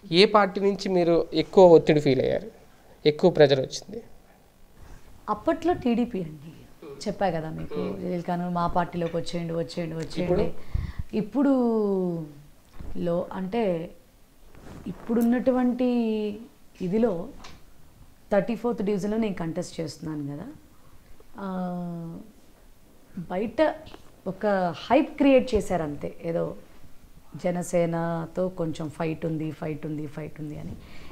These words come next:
Speaker 2: నేనైతే అస్సలు అనుకోవట్లేదండి. ఎందుకంటే ఇవాళే పేపర్లో చూసా నేను, ఎస్ఈసీ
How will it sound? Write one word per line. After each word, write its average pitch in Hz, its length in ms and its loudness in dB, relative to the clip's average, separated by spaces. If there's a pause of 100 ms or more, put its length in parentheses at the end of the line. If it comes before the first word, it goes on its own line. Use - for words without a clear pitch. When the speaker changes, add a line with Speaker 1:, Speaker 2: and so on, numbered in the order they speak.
Speaker 2:
నేనైతే 180 400 2
అస్సలు 175 340 0
అనుకోవట్లేదండి. 170 800 -10 (520)
ఎందుకంటే 190 580 -2 (420)
ఇవాళే 196 340 2
పేపర్లో 190 480 -2
చూసా 151 340 -6
నేను, 147 240 -14 (680)
ఎస్ఈసీ 196 1160 -2